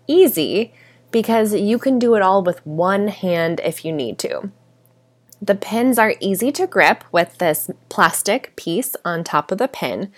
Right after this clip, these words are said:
and then you can just slide it through the layers and then use that same hand to push it back down to lock the pin in place. All the editors love trying this product in the office, and one of them is already using the pins to baste a quilt already.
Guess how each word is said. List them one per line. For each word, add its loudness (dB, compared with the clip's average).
and -2
then 4
you 2
can -2
just 0
slide 0
it 0
through -2
the -2
layers -2
and -2
then 0
use 0
that 0
same 0
hand -4
to -2
push -4
it -2
back 0
down 2
to -4
lock 2
the -4
pin -4
in -6
place. -8
All 8
the 2
editors 4
love 6
trying 4
this 0
product 2
in 0
the 2
office, 0
and -2
one 6
of 2
them 6
is 2
already 2
using 2
the -4
pins 0
to -2
baste -2
a 2
quilt 4
already. -4